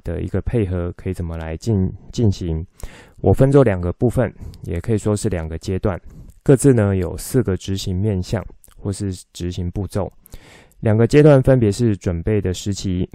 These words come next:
还有应用的时候。各自执行的步骤呢，就是在准备期会是浏览，然后规定阅读时间和页数，产生第一章的心智图，建立阅读的目标和目的。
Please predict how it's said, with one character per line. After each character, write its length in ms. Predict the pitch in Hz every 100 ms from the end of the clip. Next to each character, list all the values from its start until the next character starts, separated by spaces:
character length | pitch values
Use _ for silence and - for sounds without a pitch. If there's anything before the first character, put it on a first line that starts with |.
| - -
还 180 | - 95
有 220 | 95 85
应 220 | 104 101
用 380 | 101 104 85 82 - _
的 220 | - 85 82
时 220 | - 90
候。 260 | 117 92 - - - - - _
各 160 | - 156
自 160 | 156 131
执 180 | 120
行 140 | 113 113
的 60 | 98
步 160 | 120
骤 160 | 117 107
呢， 300 | 95 90 87
就 120 | 104
是 200 | 98 104
在 180 | 117 107
准 220 | 95 80
备 120 | 117
期 400 | 104 - 85 71 -
会 160 | - 98
是 240 | - 95
浏 200 | 85 95
览， 220 | 120 90 - - - - -
然 200 | - 87
后 260 | 90 107 92
规 200 | - 104
定 240 | 110 101
阅 240 | 95 107 98
读 160 | 90
时 220 | 90 - 87
间 240 | 95 92
和 140 | 95 90
页 200 | 92 82
数， 280 | - 95 - _ - - - _ -
产 220 | - 90
生 240 | 120 123 127
第 160 | 131
一 60 | 127
章 240 | 127 120
的 200 | 110 95
心 220 | 92 110
智 140 | 113 117
图， 280 | 98 87 87 - - - - - -
建 200 | 120 110
立 240 | 117 90
阅 260 | - 113 95
读 260 | - 87 85
的 200 | 90 85
目 180 | 101 101
标 300 | 98 92 92
和 280 | - 101 92
目 240 | 92 90
的。 240 | - 90